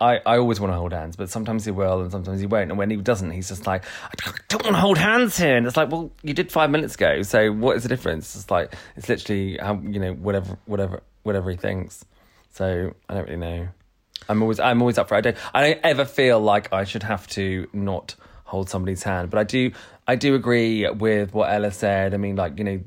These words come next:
like, to get abuse in the street like that must be horrendous, and I'm lucky to have not really experienced that. Um,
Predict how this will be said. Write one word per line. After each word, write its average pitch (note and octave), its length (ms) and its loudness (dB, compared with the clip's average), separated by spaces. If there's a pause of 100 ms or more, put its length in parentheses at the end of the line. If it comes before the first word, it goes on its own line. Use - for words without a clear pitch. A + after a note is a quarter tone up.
(140)
like, G2 300 -2
to B2 100 -4
get F#2+ 200 2
abuse G2+ 300 -2
in F#2+ 80 -4
the F2 60 -6
street G2+ 200 -4
like D#2+ 140 -2
that D#2+ 140 -2
must E2 160 -10
be F#2 120 -8
horrendous, G2+ 560 -2
and G2 300 -6 (300)
I'm A2 120 2
lucky A2+ 260 0
to A#2 120 -2
have G#2 120 0
not A2 340 0 (100)
really G#2+ 320 -2
experienced G2+ 680 -6
that. E2+ 240 -4 (460)
Um, G2+ 300 0